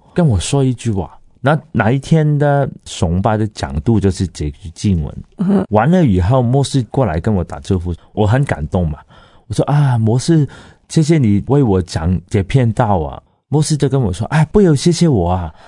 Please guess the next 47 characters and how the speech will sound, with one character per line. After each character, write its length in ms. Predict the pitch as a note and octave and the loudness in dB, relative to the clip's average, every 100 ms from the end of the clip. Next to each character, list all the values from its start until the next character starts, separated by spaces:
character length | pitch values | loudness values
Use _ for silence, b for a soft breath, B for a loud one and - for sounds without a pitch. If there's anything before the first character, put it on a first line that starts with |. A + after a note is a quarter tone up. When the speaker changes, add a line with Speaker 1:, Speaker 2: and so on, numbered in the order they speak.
| b | b
Speaker 1:
谢 160 | - F#3 | -2 2
谢 120 | F3+ | 2
上 260 | E3 E3+ D#3 | 2 2 2
帝 180 | E3 | 4
啊， 240 | C#3 F2 C#2+ - | 2 0 -4 -2
我 120 | C#3+ | 2
一 120 | E3 | 4
年 200 | E3+ D3 | 4 4
之 120 | D#3 | 2
前 420 | D#3+ - A#2 A2+ C3+ | 0 0 0 2 2
已 100 | B2 | 2
经 120 | C#3+ | 0
准 260 | - F#2+ | 2 0
备 100 | F#2+ | 0
今 180 | C3 E3+ | 0 2
天 240 | D3+ D#3+ C#3 | 4 2 2
讲 260 | - C#3+ | 0 0
什 160 | C#3 G2+ | 2 2
么 120 | G2+ | 2
道 260 | G#2+ C#3 A2 | 2 0 0
的。” 140 | F#2+ D#2+ - - | -2 -2 -6 -4
Speaker 2:
啊， 180 | A3 G#3+ | -6 -2
一 100 | C#4 | 0
年 280 | C4+ G#3+ F#3 | 4 4 2
之 180 | F#3+ G#3+ | 2 -2
前 180 | G#3 - | -2 0
就 120 | F3+ | 0
准 260 | F#3 - E3 | 0 -4 0
备 220 | A#3+ G3 | 2 2
了。 180 | - F3+ | 0 -4
Speaker 1:
对， 120 | - F3 | 0 0
对， 120 | D#3+ | 2
对， 120 | D#3+ - | 0 -2
他 200 | - A3+ - | -2 -2 -2
讲 260 | - A2 C#3+ | -6 0 2
完 200 | E3+ C#3 | 2 0
这 160 | - A2+ | -2 -2
句 180 | G2+ C3 | 0 0
话 160 | D3 | 2
以 160 | C3 E2+ | 0 0
后， 140 | G2+ | 0
我 200 | G#2+ F2+ | 2 0
就， 300 | F2+ G2+ F2 - _ | 0 0 -2 -4 _
我 100 | A2+ | -2
就 120 | A#2+ | 2
流 260 | A#2 E2+ D2+ | 2 0 0
泪。 320 | F2+ D#2 | 0 -2